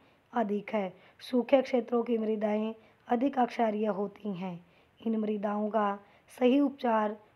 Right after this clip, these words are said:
और सिंचाई करके इनकी पैदावार बढ़ाई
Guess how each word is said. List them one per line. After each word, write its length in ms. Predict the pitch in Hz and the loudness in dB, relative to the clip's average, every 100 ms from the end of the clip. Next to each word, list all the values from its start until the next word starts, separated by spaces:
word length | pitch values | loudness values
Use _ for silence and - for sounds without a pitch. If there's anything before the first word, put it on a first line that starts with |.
| _ | _
और 120 | 240 | -2
सिंचाई 540 | 233 262 254 277 277 294 | -2 -2 0 4 4 4
करके 520 | - 226 214 226 214 | 2 -2 -2 -2 -2
इनकी 460 | 226 - 254 247 247 | -4 0 0 0 -4
पैदावार 640 | - 220 208 202 214 240 - - - - | -4 -6 -4 -2 0 -2 -4 -16 -14 -4
बढ़ाई 420 | 226 226 214 233 | 0 2 0 -4